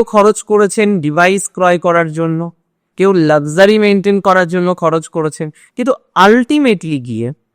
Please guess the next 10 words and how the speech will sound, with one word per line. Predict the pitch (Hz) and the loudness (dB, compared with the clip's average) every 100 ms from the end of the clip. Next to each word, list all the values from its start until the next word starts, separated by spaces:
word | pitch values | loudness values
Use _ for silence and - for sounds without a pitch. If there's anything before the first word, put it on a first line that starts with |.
| _ _ _ _ _ _ - | _ _ _ _ _ _ -10
খরচ | - 175 196 233 226 185 | 0 2 4 2 0 -2
আপনাকে | 151 151 139 151 131 | -2 -4 -4 -6 -4
করতে | 117 - 147 | -6 -6 -4
হয়েছে, | 147 147 - - - _ _ _ - | -2 -4 -6 -16 -20 _ _ _ 2
ultimately | 147 165 175 220 208 - 180 160 | 4 4 2 2 0 0 -4 2
গিয়ে | 214 147 120 | 2 2 2
ব্যয় | 151 180 220 196 | 4 4 2 2
বা | 170 135 | 0 -2
এক্সপেন্স | - - 214 220 143 | -8 -4 -2 0 -4
আপনাকে | - 139 127 | -4 -8 -8